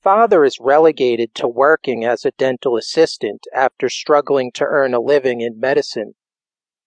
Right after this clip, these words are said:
For someone who loathes snakes, her mother's job selling both plants and reptiles was somewhat humiliating and tedious.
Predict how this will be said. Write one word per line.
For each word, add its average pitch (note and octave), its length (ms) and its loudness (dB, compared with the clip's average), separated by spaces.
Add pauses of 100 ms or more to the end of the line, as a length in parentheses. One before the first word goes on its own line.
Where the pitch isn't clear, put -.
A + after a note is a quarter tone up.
(220)
For F3 180 4
someone D3+ 760 2
who C3+ 180 0
loathes C#3 500 2
snakes, - 840 -2
her C#3 160 0
mother's D3+ 420 2
job D3+ 460 2
selling C3+ 460 0
both B2+ 220 0 (120)
plants C3+ 460 -2
and A#2 180 -4
reptiles A#2+ 840 0
was A#2 200 -2
somewhat C#3+ 520 0
humiliating B2+ 880 0
and A#2 240 -4 (160)
tedious. C#3+ 680 -4